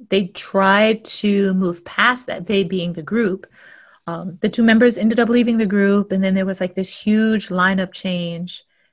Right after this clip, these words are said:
They tried again, and it just, it didn't work, so they ended up disbanding.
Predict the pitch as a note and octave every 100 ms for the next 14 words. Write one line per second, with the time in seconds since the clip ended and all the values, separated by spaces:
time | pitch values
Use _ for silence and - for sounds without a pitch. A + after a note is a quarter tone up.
0 | _ F3+ F3 - F#3+ G#3 A3 A#3+ A#3 A#3
1 | A3+ G3+ G#3 A3+ G#3+ G#3+ A#3 A3 F#3+ F3+
2 | F3 E3+ - F#3 G3+ G3 G3+ F3 - F#3
3 | - E3+ E3+ E3 F3